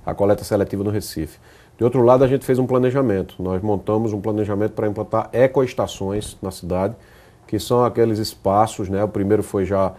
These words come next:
inaugurado, nós já implantamos ali na Agamenon Magalhães, é, que é o primeiro espaço, é, pra receber um tipo de lixo que as pessoas não tinham opção.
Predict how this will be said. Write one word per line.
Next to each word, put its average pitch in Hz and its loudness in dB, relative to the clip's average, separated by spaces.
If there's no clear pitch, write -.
inaugurado, 104 4
nós 98 0
já 101 -2
implantamos 101 -2
ali 98 -2
na 98 -2
Agamenon 92 -2
Magalhães, 104 -2
é, 98 -2
que - -8
é 127 6
o - 0
primeiro 139 8
espaço, 135 2
é, 117 6
pra 120 4
receber 127 4
um 123 2
tipo 131 -4
de 101 -2
lixo 123 2
que 131 -4
as 120 -6
pessoas 127 -4
não 131 -2
tinham 135 0
opção. 87 -6